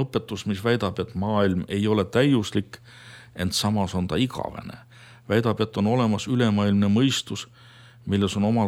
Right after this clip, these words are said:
kohal ka kõigi inimeste surematud hinged. Need hinged moodustavad määramatu substantsi. Ja selles substantsis liiguvad siis ka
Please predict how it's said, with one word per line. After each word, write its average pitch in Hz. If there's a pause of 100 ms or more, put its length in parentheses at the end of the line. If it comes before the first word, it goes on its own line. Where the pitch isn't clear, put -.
kohal 104
ka 90
kõigi 143 (160)
inimeste 123
surematud 117
hinged. 90 (680)
Need 92
hinged 160
moodustavad 117
määramatu 120
substantsi. - (1000)
Ja -
selles 175
substantsis 160
liiguvad 131
siis 135
ka 101